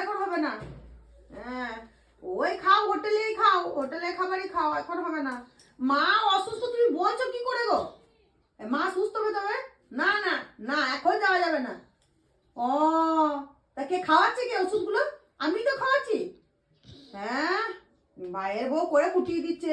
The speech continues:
মাকে, সব আমিই করছি, এখন আমার যাওয়া যাবে না। না, না, ও মেয়েকে দিয়ে রান্না করাও, একবেলা রান্না করাও, আর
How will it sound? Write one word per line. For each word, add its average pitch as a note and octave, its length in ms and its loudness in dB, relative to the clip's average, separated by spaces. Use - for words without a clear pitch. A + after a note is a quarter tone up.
মাকে, C#4 400 -2
সব C#4 160 2
আমিই F4+ 260 2
করছি, F#4+ 320 -2
এখন D#4+ 260 -2
আমার F4+ 200 0
যাওয়া F4 260 0
যাবে F4 140 0
না। D#4 140 0
না, D4 240 4
না, G#4+ 100 4
ও C4+ 120 0
মেয়েকে F#4 420 0
দিয়ে G#4 180 2
রান্না G4 360 2
করাও, F4+ 240 6
একবেলা D#4+ 300 0
রান্না E4 340 0
করাও, F4+ 200 4
আর E4+ 160 4